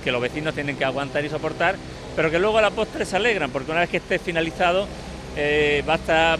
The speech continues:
pues eso, con mirar con la, la organización Félix de la Fuente, o basta con mirar calle Doctor Palome Anaya, Pajarera o Duende,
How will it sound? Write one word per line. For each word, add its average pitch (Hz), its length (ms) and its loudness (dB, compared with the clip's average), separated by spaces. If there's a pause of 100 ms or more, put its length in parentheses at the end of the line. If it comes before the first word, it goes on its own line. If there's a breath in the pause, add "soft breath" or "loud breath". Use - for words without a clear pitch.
pues 151 180 0
eso, 185 240 -2
con 131 160 -4
mirar 139 240 2
con 156 220 -2
la, 143 160 4
la 139 80 0
organización 135 340 -2
Félix 147 240 -2
de 147 80 0
la 143 100 2
Fuente, 180 320 -2
o 139 60 0
basta 135 420 0 (240)
con 135 140 -4
mirar 147 300 2
calle 139 220 0
Doctor 143 260 -2
Palome 143 340 0
Anaya, 147 320 0
Pajarera 131 480 0
o 139 60 0
Duende, 160 440 2